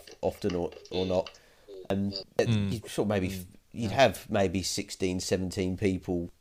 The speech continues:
Speaker 1: even on the books, didn't need books. Um, just, you know, for the captain to call up, the majority would be available
Speaker 2: Yeah.
Speaker 1: every week. And I'm sure Alan would tell you now, he's probably got thirty people he could call upon each week, but he can only
Speaker 2: Yeah.
Speaker 1: get six, seven,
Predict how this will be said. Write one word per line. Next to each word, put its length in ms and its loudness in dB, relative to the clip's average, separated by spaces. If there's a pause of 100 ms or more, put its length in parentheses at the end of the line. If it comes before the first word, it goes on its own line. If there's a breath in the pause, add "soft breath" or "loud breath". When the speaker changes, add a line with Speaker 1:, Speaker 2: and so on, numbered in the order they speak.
(400 soft breath)
Speaker 1:
even 160 4
on 80 6
the 80 6
books, 120 -4
didn't 180 4
need 260 2
books. 520 0 (680 soft breath)
Um, 300 6 (340)
just, 200 2
you 100 4
know, 140 4
for 180 0
the 120 2
captain 320 2
to 60 2
call 280 6
up, 140 4
the 300 -2
majority 340 6
would 180 -2
be 140 4
available 560 4 (180)
Speaker 2:
Yeah. 80 0
Speaker 1:
every 160 2
week. 320 0
And 220 -2 (140)
I'm 80 -2
sure 220 -4
Alan 360 4
would 140 2
tell 180 6
you 140 0
now, 400 2 (340 soft breath)
he's 120 2
probably 180 4
got 100 6
thirty 260 6
people 380 0
he 100 0
could 180 -2
call 240 2
upon 240 0
each 240 -6
week, 300 0
but 260 2 (460)
he 120 0
can 140 0
only 160 2
Speaker 2:
Yeah. 140 2
Speaker 1:
get 100 -2
six, 260 -4
seven, 380 2